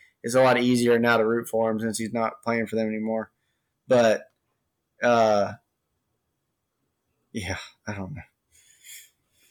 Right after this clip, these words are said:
It just, <laughs> yeah, th-, I,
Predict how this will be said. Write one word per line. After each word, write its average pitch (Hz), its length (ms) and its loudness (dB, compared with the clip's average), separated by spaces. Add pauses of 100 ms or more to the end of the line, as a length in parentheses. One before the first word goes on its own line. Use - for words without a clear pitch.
(1500)
It 104 140 0
just, - 360 -10
<laughs> - 40 0 (2250)
yeah, 107 220 0
th-, 156 200 0
I, 151 500 6